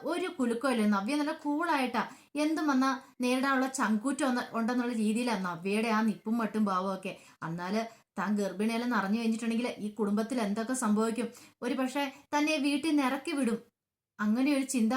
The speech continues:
പോലും നവ്യയുടെ ഉള്ളിലുണ്ടാകുന്നില്ല. താൻ എങ്ങനെ ഈ വീട്ടിൽ പിടിച്ചു നിൽക്കും, അങ്ങനെയായിരുന്നു ചിന്തിച്ചുകൊണ്ടിരുന്നത്. പിന്നീട് വളകാപ്പിയുടെ ഇങ്ങനെയുള്ള സമയമായി കഴിഞ്ഞപ്പോഴത്തേനും എല്ലാവരും കൂടെ അങ്ങോട്ട് പോവാണ്.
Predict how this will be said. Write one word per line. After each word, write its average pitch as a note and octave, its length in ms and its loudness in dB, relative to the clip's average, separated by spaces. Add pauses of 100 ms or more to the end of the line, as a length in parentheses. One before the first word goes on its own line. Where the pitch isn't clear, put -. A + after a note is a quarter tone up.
(400)
പോലും A#3+ 180 2
നവ്യയുടെ A3 360 2
ഉള്ളിലുണ്ടാകുന്നില്ല. G#3+ 800 2 (120)
താൻ F#3+ 200 -2
എങ്ങനെ B3 260 2
ഈ C4+ 80 0
വീട്ടിൽ B3 340 -2
പിടിച്ചു G#3 220 -2
നിൽക്കും, A#3 300 -2 (100)
അങ്ങനെയായിരുന്നു B3+ 600 0 (640)
ചിന്തിച്ചുകൊണ്ടിരുന്നത്. F#3+ 680 -2 (560)
പിന്നീട് F3+ 260 -8
വളകാപ്പിയുടെ F#3+ 580 -4
ഇങ്ങനെയുള്ള G#3 260 2
സമയമായി G#3 360 0
കഴിഞ്ഞപ്പോഴത്തേനും G#3 600 0 (340)
എല്ലാവരും G3 380 -4
കൂടെ G3+ 140 -2
അങ്ങോട്ട് G3+ 420 -2 (280)
പോവാണ്. C#4+ 400 0